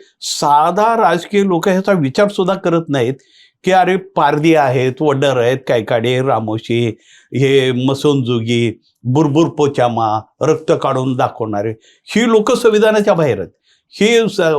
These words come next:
कुठल्याही गोष्टीत नाहीत, अनुसूचित जाती जमातीमध्ये पण नाहीत हे लोक आणि यांच्यासाठी कुठलं प्रोव्हिजन नाही महाराष्ट्रात.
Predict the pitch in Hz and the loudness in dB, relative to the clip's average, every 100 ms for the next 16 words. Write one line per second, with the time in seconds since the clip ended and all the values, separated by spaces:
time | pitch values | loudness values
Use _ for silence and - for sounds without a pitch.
0 | 131 - 175 208 220 240 214 208 220 214 | -2 -4 -4 0 2 2 0 0 0 2
1 | 185 160 165 170 170 180 190 165 156 170 | 0 0 0 -2 -2 -2 0 0 0 0
2 | 160 156 139 135 135 127 127 - _ _ | 0 0 -2 -4 -4 -2 -4 -6 _ _
3 | - 180 160 123 110 - 95 80 - 80 | -4 -2 0 -2 -4 -6 -8 -10 -14 -16
4 | - _ _ _ 127 170 175 160 190 185 | -16 _ _ _ -2 0 2 2 0 0
5 | 165 196 214 208 240 - 196 180 151 135 | -4 -2 -2 2 2 2 0 0 0 0
6 | 110 87 90 127 107 - - | -2 -6 -6 -4 -4 -6 -10